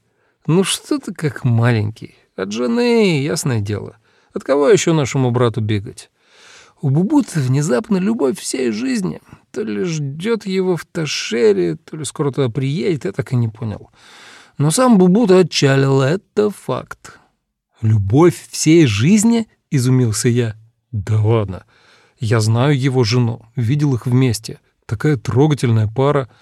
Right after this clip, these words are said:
Слепой бы заметил, что Бубута её обожает. Завести роман на стороне, м, допустим, с кем не бывает. Но сбежать от леди Улимы в Ташер, на край мира, навсегда? Не могу поверить.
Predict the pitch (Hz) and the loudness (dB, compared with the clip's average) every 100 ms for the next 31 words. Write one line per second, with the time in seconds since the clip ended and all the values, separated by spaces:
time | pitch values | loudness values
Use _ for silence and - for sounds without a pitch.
0 | _ _ - - 220 233 240 165 139 147 | _ _ -12 -8 -6 -2 0 2 2 2
1 | 160 143 - 131 127 147 180 160 123 123 | 2 0 0 -2 0 0 0 0 0 0
2 | 135 135 127 147 139 147 117 151 _ _ | 0 2 2 2 2 -2 -4 -12 _ _
3 | _ _ - 110 107 - 147 123 113 123 | _ _ -2 0 -2 2 2 4 4 4
4 | 135 113 - 113 110 117 160 175 - - | 2 0 0 0 2 4 2 0 -4 -20
5 | _ _ _ _ 110 90 92 95 92 104 | _ _ _ _ -6 -4 -6 -8 -6 -4
6 | 113 123 101 110 - 131 117 107 107 101 | -2 -4 -6 -6 -2 0 2 0 0 -2
7 | - - - - _ - 131 135 113 117 | -8 -16 -20 -20 _ -2 2 4 4 0
8 | 98 120 165 165 139 143 139 160 139 117 | 0 0 0 0 2 2 2 0 0 2
9 | 143 147 - 107 - 143 202 - 110 104 | 4 2 0 -4 -2 0 0 -2 -6 -2
10 | 143 143 123 185 233 - - _ _ - | 0 2 2 2 0 -4 -10 _ _ -4
11 | 104 98 - 107 104 113 139 117 _ _ | -2 -2 -2 -2 0 2 0 -2 _ _
12 | _ _ _ - 135 135 123 107 104 110 | _ _ _ 0 4 6 6 2 0 0
13 | 104 101 - | 0 -4 -10